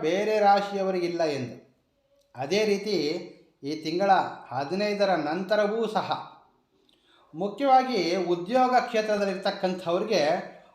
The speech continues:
ಉದ್ಯೋಗ ಸ್ಥಳದಲ್ಲಿ ಒಳ್ಳೆಯ ವಾತಾವರಣದೊಂದಿಗೆ ಪ್ರಮೋಷನ್‌ಗಳು ಮತ್ತು ಸ್ಯಾಲರಿಗಳು ಹೆಚ್ಚಾಗ್ತಕ್ಕಂತಹ ಸಾಧ್ಯತೆಗಳು ಹೆಚ್ಚಾಗಿವೆ.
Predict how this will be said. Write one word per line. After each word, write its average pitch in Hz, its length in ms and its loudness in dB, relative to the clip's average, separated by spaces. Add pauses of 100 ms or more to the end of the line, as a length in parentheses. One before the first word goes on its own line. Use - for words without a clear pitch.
(140)
ಉದ್ಯೋಗ 220 520 2
ಸ್ಥಳದಲ್ಲಿ 208 640 0
ಒಳ್ಳೆಯ 214 580 0
ವಾತಾವರಣದೊಂದಿಗೆ 190 1300 2 (380)
ಪ್ರಮೋಷನ್‌ಗಳು 180 1120 2
ಮತ್ತು 165 360 -6
ಸ್ಯಾಲರಿಗಳು 220 800 2
ಹೆಚ್ಚಾಗ್ತಕ್ಕಂತಹ 185 1400 -2
ಸಾಧ್ಯತೆಗಳು 165 580 -2
ಹೆಚ್ಚಾಗಿವೆ. 143 640 -4